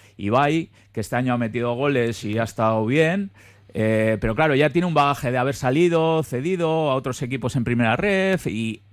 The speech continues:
ha vuelto y, y ya tiene otro, otras herramientas, ¿no? Entonces, creo que lo que ha dicho Mikel de, de los procesos individualizados y tener en cuenta,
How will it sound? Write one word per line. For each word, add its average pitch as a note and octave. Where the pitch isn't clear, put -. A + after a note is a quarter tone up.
ha C#3
vuelto C#3
y, A#2
y A#2
ya D#3
tiene F3
otro, B2
otras C#3
herramientas, G#2+
¿no? C#3
Entonces, B2+
creo D3+
que D3
lo D#3
que D#3+
ha -
dicho D#3+
Mikel D3+
de, C3+
de B2+
los A#2+
procesos B2
individualizados B2
y A2+
tener B2
en B2
cuenta, B2